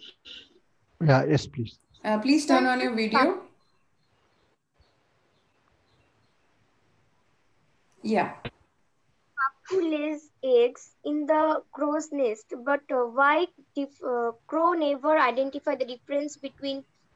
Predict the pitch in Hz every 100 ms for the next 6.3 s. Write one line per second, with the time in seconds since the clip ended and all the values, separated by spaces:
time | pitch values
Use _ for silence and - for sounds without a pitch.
0 | _ _ _ 254 247 254 247 - 285 285
1 | 262 247 - - - _ 247 233 233 233
2 | 240 226 220 - - - _ _ _ _
3 | _ - _ _ _ - 185 175 131 104
4 | - - - - - 170 - _ - -
5 | 175 165 107 151 156 185 - 156 - 135
6 | - 147